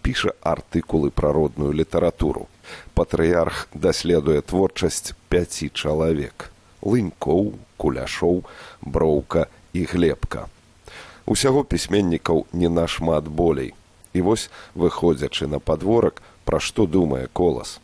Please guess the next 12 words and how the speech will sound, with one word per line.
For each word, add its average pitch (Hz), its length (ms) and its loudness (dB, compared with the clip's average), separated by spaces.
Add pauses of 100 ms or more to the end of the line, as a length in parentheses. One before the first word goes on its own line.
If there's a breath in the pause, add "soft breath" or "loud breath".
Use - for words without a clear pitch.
(240)
Ці 92 160 0
думае 90 320 2
пра 82 240 0
тое, 90 320 4
якую 78 560 0
нішчымніцу 80 960 -2
ён, 87 300 2 (260)
майстар 71 640 -4
з - 80 -18
дарэвалюцыйным 78 880 -2
стажам, 76 640 0
даследуе? 73 800 -2